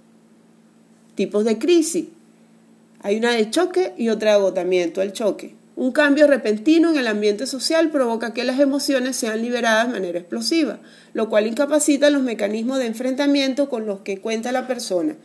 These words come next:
En este caso, como no existe un aviso previo que permita al individuo asimilar el impacto, este cae en un estado de choque emocional. Y la crisis de agotamiento, la persona puede haber manejado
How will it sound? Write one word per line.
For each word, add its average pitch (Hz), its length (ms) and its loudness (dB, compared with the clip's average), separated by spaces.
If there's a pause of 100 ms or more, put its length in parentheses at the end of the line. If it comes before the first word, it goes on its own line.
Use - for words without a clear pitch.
(240)
En 233 160 -2
este 240 300 2
caso, 240 340 2
como 208 200 0
no 208 80 0
existe 294 560 2 (120)
un 254 200 -2
aviso 277 380 0
previo 247 360 2
que 226 120 -4
permita 208 420 -4
al 262 100 -2
individuo 262 400 0
asimilar 196 480 -2
el 226 140 -2
impacto, 262 560 0
este 233 240 -6
cae 262 240 -4
en 269 60 -4
un 240 80 -4
estado 240 340 -4
de 226 80 -6
choque 277 340 -4
emocional. 185 540 -8 (760)
Y 294 180 2
la 277 180 2
crisis 196 300 -4
de 240 40 -6
agotamiento, 285 680 2
la 277 160 2
persona 190 460 -6
puede 233 260 -4
haber 233 220 -2
manejado 262 760 -2